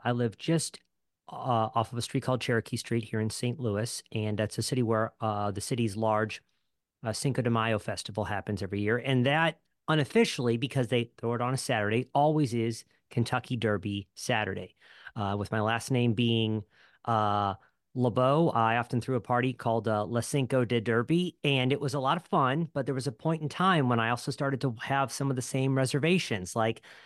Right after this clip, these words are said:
you know, uh, while we weren't, I think, uh, doing anything that seemed, uh, egregious, it was like,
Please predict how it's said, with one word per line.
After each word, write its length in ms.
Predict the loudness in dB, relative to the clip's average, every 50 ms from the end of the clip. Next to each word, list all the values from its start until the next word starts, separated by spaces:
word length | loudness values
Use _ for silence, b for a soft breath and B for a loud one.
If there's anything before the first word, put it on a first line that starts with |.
| B B B B
you 100 | -2 0
know, 320 | 0 0 0 -2 -2 -2 -2
uh, 180 | 0 2 2 2
while 280 | 2 2 2 2 2
we 120 | 2 2 0
weren't, 340 | 0 0 0 0 0 -2 -4
I 100 | -8 -8
think, 300 | -6 -4 -4 -4 -2 -2
uh, 220 | -2 -2 -2 -4 -4 B B B B B B
doing 140 | -2 0 0
anything 220 | 0 2 0 0
that 100 | 0 -2
seemed, 320 | -4 -2 0 0 2 2 2
uh, 140 | 2 0 0 0
egregious, 680 | -2 -2 0 2 2 4 4 2 2 0 -2 -2 -2 -2
it 60 | -4
was 160 | -2 -2 0
like, 300 | 0 0 0 0 -4 -10